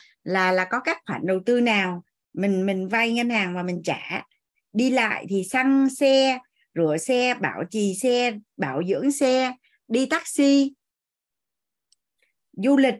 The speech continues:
làm đẹp, mua mỹ phẩm, đi xem phim, vui chơi giải trí. Rồi, à, hiếu hỷ, à, cưới xin, thăm hỏi, bạn bè, bố mẹ hai bên, trợ cấp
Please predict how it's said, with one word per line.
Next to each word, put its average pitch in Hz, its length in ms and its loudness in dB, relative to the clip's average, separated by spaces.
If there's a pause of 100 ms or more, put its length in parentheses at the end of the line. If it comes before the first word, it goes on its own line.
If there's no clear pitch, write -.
(160)
làm 208 240 0
đẹp, 214 320 2
mua 262 200 4
mỹ 262 300 0
phẩm, 170 420 -2
đi 247 140 -4
xem 277 220 2 (100)
phim, 285 440 4 (380)
vui 247 160 -2
chơi 254 220 2
giải 165 240 2
trí. 262 360 2 (1080)
Rồi, 196 300 2
à, 190 160 2
hiếu 269 320 2
hỷ, 208 540 0 (420)
à, 185 500 -2 (920)
cưới 262 220 4
xin, 285 500 4 (300)
thăm 262 260 2
hỏi, 165 480 0
bạn 165 300 -4
bè, 196 360 2
bố 220 180 0
mẹ 285 140 4
hai 226 300 -2
bên, 247 420 2 (540)
trợ 180 240 0
cấp 302 120 0